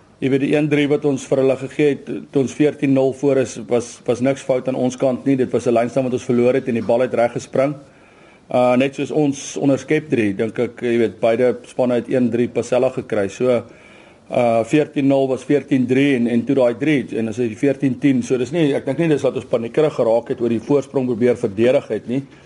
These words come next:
Ek dink dit is 'n, dit is 'n drie wat, wat, ehm, in hulle skoot geval het en waarmee hulle teruggekom het in die wedstryd.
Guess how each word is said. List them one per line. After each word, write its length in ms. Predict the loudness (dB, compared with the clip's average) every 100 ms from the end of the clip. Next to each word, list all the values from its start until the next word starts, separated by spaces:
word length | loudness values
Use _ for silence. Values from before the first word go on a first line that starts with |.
| -20 -20 -20 -10
Ek 100 | -4
dink 180 | 0 2
dit 140 | 2
is 180 | 0 2
'n, 240 | 2 2 0 -8 -8
dit 160 | -6 -4
is 120 | -4
'n 100 | -2
drie 200 | 0 2
wat, 340 | 2 -2 -6 -4
wat, 320 | -2 -4 -2
ehm, 440 | 2 4 4 0 -6 -6
in 60 | -2
hulle 160 | 0 0
skoot 280 | 0 0
geval 280 | 0 -2 2
het 200 | 2 0
en 200 | -4 -2
waarmee 280 | 0 0 2
hulle 140 | 0
teruggekom 400 | 0 -2 -4 -4
het 120 | -4 -2
in 120 | -2
die 120 | -2
wedstryd. 320 | -4 -2 -2